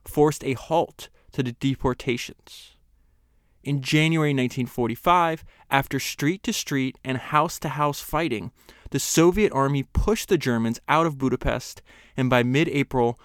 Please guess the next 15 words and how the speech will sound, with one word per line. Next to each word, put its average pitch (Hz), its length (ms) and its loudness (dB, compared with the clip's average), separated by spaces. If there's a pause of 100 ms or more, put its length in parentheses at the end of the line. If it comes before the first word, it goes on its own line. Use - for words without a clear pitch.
(180)
out 127 140 2
of 131 80 2
the 127 80 2
rest 123 320 -2
of - 80 -10
Hungary 135 480 0
a-, 120 160 -4 (100)
as 131 200 -4
well. 120 400 0 (800)
Instead 165 560 0
of 139 160 -2
a 135 60 2
German 143 500 -2
occupation 117 580 -4
army, 101 380 -8